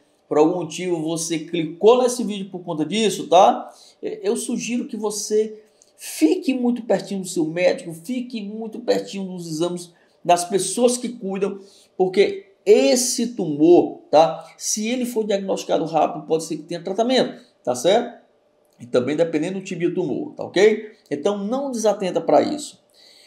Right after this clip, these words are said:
Os sintomas, gente, são dores de cabeça, convulsões, perda no equilíbrio, perda de audição, mudança de humor, mudança de personalidade, mudança da capacidade de falar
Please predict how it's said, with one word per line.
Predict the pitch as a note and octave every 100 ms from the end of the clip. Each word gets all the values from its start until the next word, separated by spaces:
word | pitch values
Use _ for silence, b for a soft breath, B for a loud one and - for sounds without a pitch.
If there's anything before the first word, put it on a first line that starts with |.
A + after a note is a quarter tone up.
| b b
Os | C4+ C4
sintomas, | D4 A#3+ D#4 D4+ A#3+
gente, | F#3 E3+ D#3+
são | - A#3+
dores | G#3 G3+ G3
de | E3+
cabeça, | F#3+ G3+ F#3+ F3+ F3 E3+ - D#3+
convulsões, | D#3+ D3 C#3+ G3+ G3 - F3 E3+ D#3 D3
perda | - F3 E3+
no | D#3 D3
equilíbrio, | D3 G3 F3+ E3 D#3 C#3+ D3+
perda | F3+ F3 D#3+
de | C#3+
audição, | C#3+ D3+ F3+ - - E3 D#3+ D3+ D3 b b b b _
mudança | G#3 A#3 F3 F#3 F3 D3+
de | E3+
humor, | G#3+ F3+ F3 E3 D#3+
mudança | A#3+ G#3+ E3 A3+ A3+ G#3
de | G#3
personalidade, | F#3+ F#3 - F3+ F#3 F3 E3+ F#3+ G#3+
mudança | A#3 F3+ A#3 C#4+ -
da | A#3
capacidade | A#3+ G3+ G#3+ - - - -
de | -
falar | F3+ E3+ E3+ - B